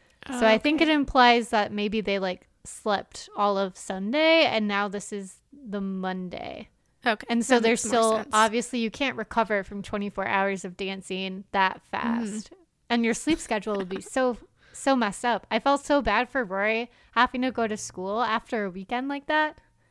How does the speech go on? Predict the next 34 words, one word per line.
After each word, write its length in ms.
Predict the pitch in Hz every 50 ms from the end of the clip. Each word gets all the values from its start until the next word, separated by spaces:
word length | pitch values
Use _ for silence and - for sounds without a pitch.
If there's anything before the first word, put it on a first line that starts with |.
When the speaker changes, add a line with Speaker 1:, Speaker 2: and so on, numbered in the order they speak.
| _ - -
Speaker 2:
Yeah. 340 | 247 240 208 214 208 208 226 - _ _ _ _
Gosh, 260 | - 220 220 220 -
that 80 | 240 233
would 100 | 226 220
be 100 | 240 226
terrible. 640 | - - 220 202 190 202 - 233 233 240 233 226 _ _ _ _ _ _ _ _ _ _ _
Yeah, 200 | 254 247 214 220
Speaker 1:
Mm-hmm. 100 | 175 208
Speaker 2:
so 300 | 254 247 240 220 214 - _ _ _ _ _ _ _ _ _ _
they're 400 | 226 233 233 233 233 226 226 - _ _
obviously 500 | - 254 269 240 262 247 - - 240 226
suffering. 800 | 226 - - 226 220 220 - - 220 220 220 220 220 214 214 214 - - - _ _ _ _ _
Everybody 720 | 247 240 247 247 220 269 269 - 254 262 254 240 226 - -
in 140 | - 254 240
town 340 | - - 233 226 220 220 226
is 120 | 226 -
taking 400 | - - 214 220 - 240 220 220
down 260 | 214 220 214 208 214
all 120 | 214 208 214
the 120 | 226 220
banners 480 | 208 214 208 202 208 208 202 220 214 -
and 140 | 220 233 -
stuff 260 | - - 208 214 -
for 140 | - 208 208
the 80 | 226
dance, 440 | 220 214 208 - - 220 226 - -
which 160 | 220 214 -
I 120 | 226 208 214
thought 160 | - - 262
was 140 | 247 226 -
a 40 | 226
nice, 280 | 226 240 233 226 - - _ _ _ _
nice 440 | - 233 226 226 233 - - - - _ _ _
touch. 460 | - - 208 - - - - - -